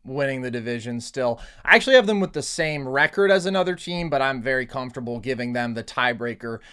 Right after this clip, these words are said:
To me, this feels like it's on the lower end of the Bills' range of outcomes, whereas the other team winning eleven games feels like it's not the highest end, but on the higher end. But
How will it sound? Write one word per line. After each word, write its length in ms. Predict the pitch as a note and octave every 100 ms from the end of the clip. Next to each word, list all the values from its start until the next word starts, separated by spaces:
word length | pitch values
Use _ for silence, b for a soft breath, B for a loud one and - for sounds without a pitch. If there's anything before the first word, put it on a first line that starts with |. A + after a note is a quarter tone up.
| B -
To 100 | G#3
me, 160 | A3+
this 200 | G3 F#3+
feels 240 | - F#3 D#3
like 160 | E3
it's 140 | D#3 -
on 220 | D#3 D#3
the 60 | C#3
lower 580 | C3 C3 D#3+ D#3+ D#3+
end 220 | D3 D3 C#3
of 160 | B2
the 80 | C3+
Bills' 340 | A2+ C3+ C3
range 240 | B2 C3+ B2
of 80 | B2
outcomes, 560 | B2 A#2 B2+ A#2+ A#2 b b b
whereas 340 | C#3 D3 C#3+ A#2
the 160 | C#3
other 220 | D#3 D3+
team 260 | C3 C#3+ C3+
winning 200 | C3 C3
eleven 340 | B2+ B2 B2
games 340 | A#2+ A#2 A#2 -
feels 280 | C3+ C3 A#2+
like 120 | A#2
it's 140 | A#2+
not 180 | F#3 F3+
the 120 | C3+
highest 600 | G#2+ - B2+ B2+ C#3 -
end, 240 | D#3 D#3 C3+
but 140 | C3
on 220 | B2 A#2+
the 100 | A#2
higher 560 | G2+ - B2 A#2 C3 D3+
end. 240 | E3 D#3+
But 180 | D3 B2+